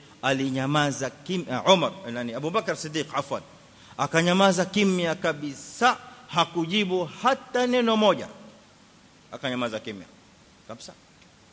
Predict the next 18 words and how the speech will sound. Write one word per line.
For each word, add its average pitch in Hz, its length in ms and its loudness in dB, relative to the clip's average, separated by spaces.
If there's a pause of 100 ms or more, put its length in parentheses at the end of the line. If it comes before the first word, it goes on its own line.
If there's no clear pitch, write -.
(2000)
No. - 140 -14 (1000)
Umar 131 200 -2
akashtuka. - 500 -10 (880)
"Mbona 151 280 -4
hukujibu 139 400 -10
hata 175 200 -10
neno 185 220 -10
bwana?" 175 200 -16 (1200)
"Ya 131 160 -8
Abu 120 160 -8
Bakar, 175 300 -6 (800)
mimi 139 240 -6
nakupa 127 460 -8
ofa, 180 260 -10 (580)
binti 139 480 0
yangu 151 360 0
Hafsa. - 380 -8 (1500)
Hafsa, - 340 -12